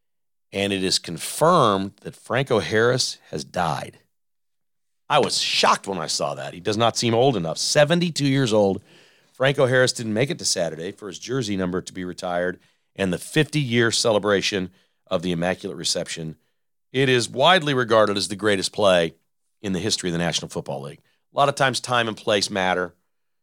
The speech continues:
you know, things like that. So this was a, if you haven't seen it,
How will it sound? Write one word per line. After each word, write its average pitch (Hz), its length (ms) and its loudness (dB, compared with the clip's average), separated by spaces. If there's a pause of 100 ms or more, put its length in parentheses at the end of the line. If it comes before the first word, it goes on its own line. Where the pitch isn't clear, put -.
(120)
you 101 60 -16
know, 95 160 0
things 95 300 -4
like 95 200 -2
that. 87 280 -4
So - 160 -4
this 113 180 -4
was 95 160 -4
a, 95 60 0
if 87 80 -4 (1400)
you 127 60 0
haven't 117 140 0
seen 107 220 0
it, 107 160 -4